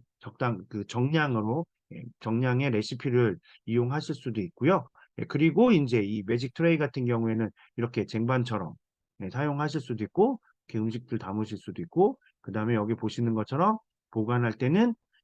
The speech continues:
이게 뚜껑으로 활용이 돼서, 예, 냄새나 뭐 이물질이 들어가지 않게, 예, 이렇게 보관하실 수도 있습니다. 그리고 이 제품은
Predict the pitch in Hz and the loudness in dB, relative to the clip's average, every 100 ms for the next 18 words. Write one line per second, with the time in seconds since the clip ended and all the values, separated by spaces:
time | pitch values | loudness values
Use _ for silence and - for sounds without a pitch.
0 | - 107 123 202 - 233 233 208 185 185 | -6 -2 -2 -4 2 4 6 4 4 4
1 | 190 180 165 120 175 160 - 104 101 107 | 4 2 0 0 2 0 -2 -8 -4 -2
2 | 123 127 135 208 - _ _ - 90 95 | 0 0 2 0 -2 _ _ -12 -8 -2
3 | 127 131 127 110 110 123 117 110 95 104 | 0 0 0 -2 0 0 0 -4 -6 -6
4 | 110 85 - _ - 98 104 - 117 - | -6 -6 -8 _ -8 -6 -6 -8 -8 -6
5 | 95 107 107 110 113 - 101 101 - 113 | -6 -4 -4 -4 -6 -8 -8 -8 -8 -8
6 | 95 85 - _ _ - 151 156 151 165 | -8 -12 -18 _ _ -2 2 6 6 4
7 | 143 131 170 170 170 170 139 | 2 0 4 6 6 4 2